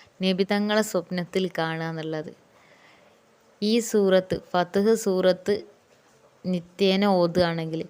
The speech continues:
നിത്യേന ഓതൽ പതിവാക്കിയാൽ അയാൾക്ക് നബി സല്ലല്ലാഹു അലൈഹി വസല്ലം തങ്ങളെ സ്വപ്നത്തിൽ കാണാം. നമുക്കെല്ലാവർക്കും അല്ലാഹു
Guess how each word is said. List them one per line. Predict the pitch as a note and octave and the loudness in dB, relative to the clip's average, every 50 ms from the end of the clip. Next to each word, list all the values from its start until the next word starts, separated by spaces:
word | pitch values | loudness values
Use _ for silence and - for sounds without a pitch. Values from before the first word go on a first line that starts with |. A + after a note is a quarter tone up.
| - _ _ - _ _ _ _ - | -14 _ _ -20 _ _ _ _ -8
നിത്യേന | F3 F3 E3+ E3+ - - F#3 F#3 F#3+ F#3+ | -8 -8 -8 -6 -4 -2 -2 0 0 0
ഓതൽ | F#3 F#3 F3+ F3 F#3+ F#3 G3 F#3+ - | 0 0 0 2 2 2 0 0 0
പതിവാക്കിയാൽ | F3+ E3 D#3+ E3+ E3 F3+ F3+ F3 F3 F3 - E3+ E3+ E3 E3 - - - _ _ _ _ - - - _ _ _ _ - | -2 -2 0 0 0 2 0 0 0 -4 -4 -2 -2 -2 -2 -4 -8 -14 _ _ _ _ -20 -20 -20 _ _ _ _ -6
അയാൾക്ക് | F3+ F3+ F3+ F3+ F3+ F3 - F#3 F3+ | -4 -2 0 -2 -2 -2 -2 -4 -4
നബി | F3 E3+ E3 - | -4 -6 -8 -6
സല്ലല്ലാഹു | - E3+ F3 E3+ E3+ E3+ E3+ E3+ E3 | -6 -4 -4 -2 -2 -2 -2 -2 -2
അലൈഹി | E3 E3 E3 D#3+ | -2 -4 -6 -6
വസല്ലം | - E3+ E3+ E3+ E3 E3 E3 | -4 -6 -6 -4 -6 -8 -8
തങ്ങളെ | E3 D#3+ E3 E3 E3 E3 F3 E3+ | -8 -8 -8 -6 -6 -6 -6 -6
സ്വപ്നത്തിൽ | - F3 E3 E3 E3 E3 D#3+ - - E3+ E3 | -6 -8 -8 -6 -6 -8 -6 -4 -4 -6 -6
കാണാം. | - - D#3+ D#3+ D#3+ D#3 D#3 D#3+ - - - - _ _ _ _ _ _ _ _ - _ _ _ _ _ _ _ _ _ - | -4 -2 -2 -2 -2 -4 -6 -8 -10 -14 -20 -20 _ _ _ _ _ _ _ _ -20 _ _ _ _ _ _ _ _ _ -6
നമുക്കെല്ലാവർക്കും | F#3 F#3 F#3 F3+ - F#3+ F#3 F3+ F#3 F3+ F#3 F#3 F#3+ F#3+ F#3 - G3+ F#3+ | -4 -2 -2 0 2 2 4 6 6 6 6 4 4 2 2 0 2 2
അല്ലാഹു | F#3 F3+ F3 E3+ E3+ E3+ | 2 2 2 2 0 0